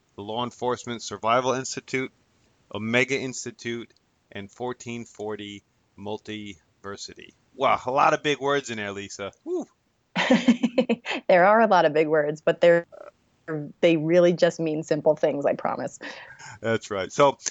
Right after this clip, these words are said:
Speaker 1: so I want you to flesh out your bio a little bit. Tell us your backstory, how, you know, how neurosculpting was developed, where the name came from, and,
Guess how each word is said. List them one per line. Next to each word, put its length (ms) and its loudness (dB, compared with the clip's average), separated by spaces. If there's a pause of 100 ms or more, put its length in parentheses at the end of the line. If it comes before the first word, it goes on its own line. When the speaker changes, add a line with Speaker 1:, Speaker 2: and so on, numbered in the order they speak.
(200)
Speaker 1:
so 240 -4
I 140 0
want 280 2
you 80 -8
to 60 -6
flesh 380 -6
out 180 -4
your 80 -12
bio 240 -4
a 20 -4
little 120 -10
bit. 180 -12
Tell 220 -4
us 160 -10
your 80 -12
backstory, 920 -8
how, 460 -8 (500)
you 100 -20
know, 180 -14 (840)
how 360 -2
neurosculpting 800 -8
was 120 -14
developed, 480 -8
where 220 -10
the 160 -16
name 340 -8
came 280 -12
from, 220 -10
and, 240 -10